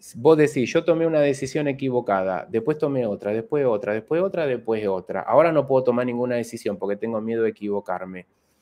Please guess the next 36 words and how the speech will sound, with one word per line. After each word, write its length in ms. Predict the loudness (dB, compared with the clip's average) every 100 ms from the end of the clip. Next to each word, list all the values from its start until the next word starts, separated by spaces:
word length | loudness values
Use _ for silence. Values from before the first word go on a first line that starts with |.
| -20 -20 _ 6
Ahora 280 | 8 10
voy 120 | 10 6
a 40 |
agarrar 300 | 4 2 0
fuerza 280 | -2 -2 -4
y 40 |
voy 120 | -2
a 100 | -4
tomar 260 | -4 -4 -4
decisiones". 480 | -6 -10 -8 -6 -4
Mira, 220 | -2 -2
mejor 380 | -4 -4 -4 -4
antes 260 | -4 -4 -4
de 40 | -4
tomar 300 | -4 -2 -4
decisiones, 580 | -6 -8 -8 -8 -8 -12 _ _ _ _ _ -6
ahora 680 | 0 2 2 0 -4 -10 _ _ _ _ _
ponerte 460 | -2 -2 -2 -2 -4
un 140 | -4
poco 240 | -8 -4 -6
a 40 |
analizar 460 | -6 -8 -8 -8 -6
las 140 | -8
cosas, 460 | -6 -6 -4 -4 -4
a 40 |
rever 480 | -6 -4 -2 -2 -2
un 140 | -4 -4
poco 280 | -4 -4 -4
tu 100 | -10
historia 640 | -6 -4 -4 -6 -8 -10 _ _ _ _ _ _ -8
y 120 | -2
a 60 | -2
ver 180 | -2 -4
qué 100 | -6
solución 560 | -4 -4 -6 -6 -4
vos, 240 | -2 -2